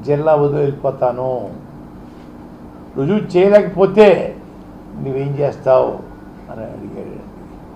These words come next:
ఇలా సమాధానం చెప్పలేరా? చెప్పే దమ్ము లేదా? అంటే దీన్ని బట్టి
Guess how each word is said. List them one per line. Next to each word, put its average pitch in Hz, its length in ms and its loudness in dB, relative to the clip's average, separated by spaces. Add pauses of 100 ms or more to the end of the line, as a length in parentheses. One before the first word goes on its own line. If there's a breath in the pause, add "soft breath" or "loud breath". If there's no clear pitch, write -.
(720)
ఇలా - 100 -8
సమాధానం 113 540 -8
చెప్పలేరా? 113 580 -8 (1400)
చెప్పే 143 240 -4
దమ్ము 127 360 -2
లేదా? 135 600 -2 (1300)
అంటే 185 120 -6
దీన్ని 156 280 -6
బట్టి - 480 -8